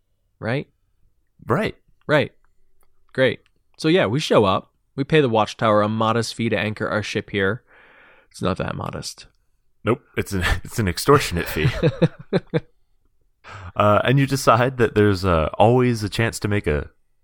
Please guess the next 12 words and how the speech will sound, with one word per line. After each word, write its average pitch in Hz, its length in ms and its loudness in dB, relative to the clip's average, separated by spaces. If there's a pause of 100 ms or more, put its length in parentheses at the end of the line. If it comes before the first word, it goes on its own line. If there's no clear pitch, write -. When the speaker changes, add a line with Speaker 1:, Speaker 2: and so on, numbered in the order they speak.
Speaker 2:
better 123 280 4
first - 300 0
impression, 87 460 -2
<laughs> - 20 -8
so 92 320 0 (120)
you 127 140 0
decide 139 360 -2
to 147 60 -6
slip - 280 -4
quietly 139 500 0
into 76 200 -6
Meridian, 73 540 -4